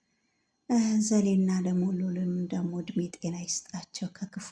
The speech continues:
ነገር የሚጠብቃቸው እንቁዎች። ምን እንጃ ቃላት የለኝም ለእነሱ ማለት ነው። በጣም ብዙ እህት-፣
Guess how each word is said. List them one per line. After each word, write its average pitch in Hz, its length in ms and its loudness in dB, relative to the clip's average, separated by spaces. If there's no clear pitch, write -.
ነገር 170 300 -2
የሚጠብቃቸው 185 1040 -6
እንቁዎች። 185 640 -2
ምን 180 200 2
እንጃ 180 260 -2
ቃላት 175 420 -4
የለኝም 175 460 -6
ለእነሱ 180 460 -4
ማለት 190 380 -6
ነው። 190 160 -8
በጣም 226 440 -4
ብዙ 185 220 -4
እህት-፣ 190 340 -8